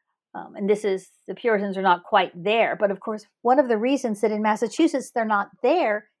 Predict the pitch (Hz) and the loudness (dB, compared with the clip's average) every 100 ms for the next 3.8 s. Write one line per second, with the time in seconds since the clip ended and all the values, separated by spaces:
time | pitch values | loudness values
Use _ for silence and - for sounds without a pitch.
0 | - 247 262 247 339 294 254 226 254 285 | -10 -2 0 0 0 -2 0 2 2 0
1 | 294 277 - 294 453 - 175 - _ - | -6 -6 2 4 2 -4 -10 -10 _ -8
2 | 240 311 - 262 240 254 262 277 262 330 | -4 -4 2 0 2 -2 -2 0 2 2
3 | 370 294 277 202 160 123 - - | 0 -4 0 2 2 -2 -16 -20